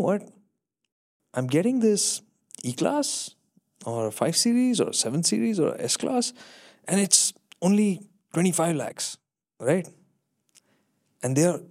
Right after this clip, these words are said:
so enamored with the idea of having that you know, unobtainium, right, in their garages now here, and the car may be five, six years old, so it's not all that old, right? And, and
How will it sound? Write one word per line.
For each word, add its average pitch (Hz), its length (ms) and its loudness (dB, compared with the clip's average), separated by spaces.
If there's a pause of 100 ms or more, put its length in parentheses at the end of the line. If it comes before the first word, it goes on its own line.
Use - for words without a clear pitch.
so - 460 2
enamored 143 580 0
with 143 140 -2
the 135 120 2
idea 123 300 0
of 127 180 -2
having 131 480 0
that 120 280 -2 (520)
you 127 80 0
know, 143 80 0 (320)
unobtainium, 139 600 0 (280)
right, 143 260 0 (280)
in 131 100 2
their 139 160 6
garages 123 480 2
now 127 220 0 (120)
here, 123 180 4 (120)
and 156 160 -2
the - 100 -4
car 131 180 2
may 123 100 0
be 120 140 0
five, 101 440 0
six - 240 -4
years 107 180 -2
old, 113 140 -2
so - 100 -2
it's - 140 -4
not - 80 -4 (160)
all 107 180 0
that 87 180 -6 (160)
old, - 280 -12
right? 101 180 -8
And, 110 180 -10 (360)
and 113 140 -4